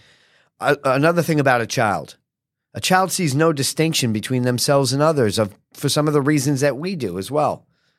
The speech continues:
right? Child doesn't see color. You can bring a child to, uh, a, a, a playground. They're not saying, "Oh, that kid's Chinese,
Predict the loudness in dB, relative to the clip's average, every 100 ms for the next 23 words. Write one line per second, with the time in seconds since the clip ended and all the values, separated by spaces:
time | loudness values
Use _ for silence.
0 | _ _ _ _ _ 0 0 0 -6 0
1 | 2 4 2 2 0 -2 -2 2 2 2
2 | -2 -2 0 0 0 0 2 2 0 0
3 | -2 -4 -18 -10 -2 2 2 0 -6 -20
4 | _ -4 0 2 0 -4 _ _ _ _
5 | _ _ _ -14 -14 -14 _ _ _ _
6 | -12 -4 0 2 2 2 2 0 -4 _
7 | _ _ _ _ _ _ _ -2 2 2
8 | 2 2 4 4 4 4 0 -2 -4 -2
9 | 0 0 0 0 -2 -4 -10